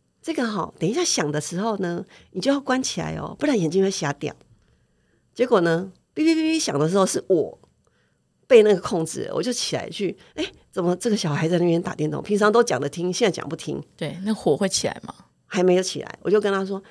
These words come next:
Speaker 1: ：“哎，宝贝，时间到了耶。”然后我们家宝贝眼睛还是盯着荧幕说：“啊，可是我这只怪还没打完呢，这样不能停。”我说：“哦，好，那就再三十分钟哦。”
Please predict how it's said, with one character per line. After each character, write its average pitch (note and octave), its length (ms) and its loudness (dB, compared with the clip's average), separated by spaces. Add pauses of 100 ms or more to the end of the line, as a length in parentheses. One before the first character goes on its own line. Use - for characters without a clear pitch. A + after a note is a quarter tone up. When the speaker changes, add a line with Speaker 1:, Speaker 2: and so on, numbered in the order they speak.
(160)
Speaker 1:
：“哎， G3+ 180 -8
宝 F#3+ 80 -2
贝， G3 240 4
时 F#3 160 -6
间 C4 200 2
到 A#3+ 200 6
了 C#3+ 80 2
耶。” - 160 -10 (540)
然 G3+ 80 0
后 - 20 6
我 A3 40 6
们 G#3 60 2
家 A3+ 120 6
宝 C#3+ 120 0
贝 F#3 140 2
眼 E3 160 2
睛 B3 120 2
还 A3 100 6
是 A3+ 80 0
盯 A3 160 4
着 F3+ 80 4
荧 E3 120 2
幕 F#3 140 2
说 F3+ 260 -6 (500)
：“啊， E4+ 100 -2 (100)
可 C4+ 120 -2
是 F4+ 100 0
我 E4 100 2
这 E4 120 -2
只 F4 80 0
怪 E4+ 200 0
还 C#4 140 -2
没 D4 60 0
打 G#3+ 220 6
完 F3 220 4
呢， G#3+ 300 2 (280)
这 F#4+ 100 0
样 F4+ 60 2
不 F4+ 100 2
能 C4+ 140 2
停。” F3 340 -4 (300)
我 - 80 -20
说 B3 180 -6
：“哦， A#3 140 4
好， E3 340 0
那 C#4 80 -4
就 D4 140 -4
再 C#4+ 140 4
三 C#4 180 0
十 B3 120 -2
分 C4 160 6
钟 C4+ 280 2
哦。” A#3 420 10